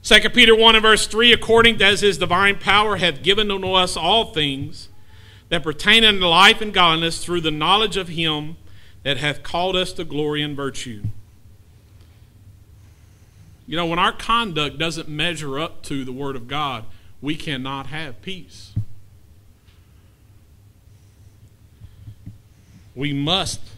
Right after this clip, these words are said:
make sure our lives match up to the Word of God. And that is our duty,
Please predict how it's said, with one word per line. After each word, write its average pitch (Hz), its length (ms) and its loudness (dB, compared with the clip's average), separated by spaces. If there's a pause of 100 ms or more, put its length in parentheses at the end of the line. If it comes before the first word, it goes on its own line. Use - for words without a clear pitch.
(480)
make 160 160 -4
sure - 180 -6
our 160 200 -2
lives 120 720 -6 (580)
match 135 300 -2
up 147 240 -4
to - 80 -10
the 127 80 -8
Word 131 220 -6
of - 100 -8
God. 123 380 -6 (1300)
And 120 120 -4
that 185 240 8
is 175 100 4
our 170 180 4
duty, 147 500 -4